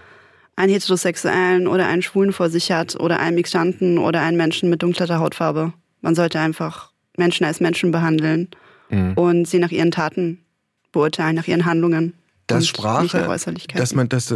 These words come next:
Speaker 2: man mit Sprache vorsichtig, äh, sein muss, wenn's darum geht, jemanden möglicherweise rassistisch anzusprechen, äh, zu behandeln oder zu beleidigen, ist, glaube ich, einsichtig. Also, dass
Speaker 1: Auf
Speaker 2: man
Speaker 1: jeden
Speaker 2: das
Speaker 1: Fall.
Speaker 2: N-Wort nicht benutzt.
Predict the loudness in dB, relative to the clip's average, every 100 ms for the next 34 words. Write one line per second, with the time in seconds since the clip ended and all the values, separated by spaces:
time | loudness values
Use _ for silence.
0 | -8 -4 0 2 2 2 0 0 -2 -2
1 | -6 -2 0 2 0 -4 -4 -4 -4 -8
2 | -2 0 0 -2 0 2 2 2 2 0
3 | -4 -2 -2 -2 -2 -2 0 0 0 0
4 | 0 -2 -8 -2 0 2 0 -2 2 2
5 | 2 -2 -4 -2 -2 -4 -4 -4 -4 -2
6 | -2 -2 -2 0 -2 -8 -20 -20 _ _
7 | _ _ -2 0 2 -2 0 -4 -2 -2
8 | -2 -6 _ -6 -2 0 0 0 0 2
9 | 0 0 -2 -2 0 0 0 0 0 -2
10 | -4 -4 -6 -2 0 0 -2 -8 -6 0
11 | 2 2 0 -2 -4 -6 -4 -4 -2 -2
12 | 0 2 2 0 2 2 2 -2 -6 -10
13 | -14 -4 0 0 -2